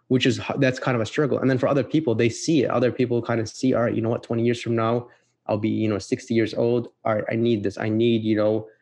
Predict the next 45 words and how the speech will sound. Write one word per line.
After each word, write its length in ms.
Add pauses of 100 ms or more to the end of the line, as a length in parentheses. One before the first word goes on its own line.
X 180
amount 180
of 60
dollars 260
in 80
retirement, 600
so 140
that 200
way 100
I 60
could 140
have 280
it 80
alongside 580
my 140
four 220
oh 40
one 200
K, 340 (240)
and 260
I'll 100
have, 280
you 60
know, 100
Social 240
Security, 400
and 80
I'll 60
have," 220
and 120
they'll 80
start 280
doing 220
all 60
this 120
planning, 260
and 60
they're 80
like, 80
"Okay, 80
this 100
is 100
gonna 120
be 40
perfect. 400